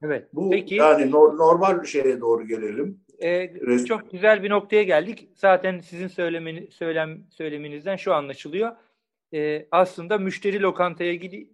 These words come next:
Speaker 1: gitmiyor, lokanta olmadığı için. E, yemek servisi müşterinin seyyar esnafla
Speaker 2: Evet.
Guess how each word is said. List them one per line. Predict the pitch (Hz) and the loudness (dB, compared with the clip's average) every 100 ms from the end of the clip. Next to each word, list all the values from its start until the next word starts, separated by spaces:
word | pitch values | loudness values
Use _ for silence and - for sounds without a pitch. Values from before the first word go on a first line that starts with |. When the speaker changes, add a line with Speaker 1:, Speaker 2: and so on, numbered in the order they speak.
| - | -14
Speaker 1:
gitmiyor, | 185 - 151 160 | -14 -8 -4 -2
lokanta | 143 151 139 156 | -2 -2 -4 -4
olmadığı | 170 165 156 | -4 -4 -6
için. | 143 - 240 _ _ _ _ - | -8 -8 -14 _ _ _ _ -12
E, | 170 | -4
yemek | 165 202 226 | 0 2 0
servisi | 226 196 170 170 247 | 2 2 2 0 -4
müşterinin | 214 - 185 175 202 233 - _ _ _ _ - | -4 -2 -2 -2 -2 -4 -8 _ _ _ _ -14
seyyar | - 196 202 208 | -2 4 6 6
esnafla | 185 - 247 | 4 4 4
Speaker 2:
Evet. | - | 6